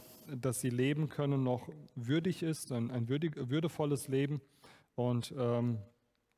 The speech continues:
wenn irgendwann der Moment kommt, dass man diese Welt verlässt, dann, dann, äh,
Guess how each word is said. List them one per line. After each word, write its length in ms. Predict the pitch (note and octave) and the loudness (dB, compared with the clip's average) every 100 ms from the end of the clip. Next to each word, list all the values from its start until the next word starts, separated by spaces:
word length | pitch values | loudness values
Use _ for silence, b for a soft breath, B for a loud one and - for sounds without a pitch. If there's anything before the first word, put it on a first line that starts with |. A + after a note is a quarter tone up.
| - - | -16 -4
wenn 220 | A2+ C#3+ | 0 2
irgendwann 500 | C#3+ C3 C3 B2+ B2+ | 2 2 2 2 2
der 100 | B2 | 2
Moment 400 | A#2+ A#2 B2 B2 | 2 2 0 -2
kommt, 400 | - B2 A#2+ - | -2 -2 -2 -4
dass 160 | B2 B2+ | -2 -2
man 120 | A2+ | -2
diese 280 | A#2+ A#2+ A2+ | -2 -2 0
Welt 200 | A2+ - | -2 -2
verlässt, 460 | A#2 A2 G#2 - | -4 -2 -4 -4
dann, 200 | G#2+ G#2 - B B B _ | -4 -4 -8 B B B _
dann, 340 | A2+ G#2 A2 A2 | -2 -2 -2 -4
äh, 440 | - A2 G#2+ | -2 -2 -2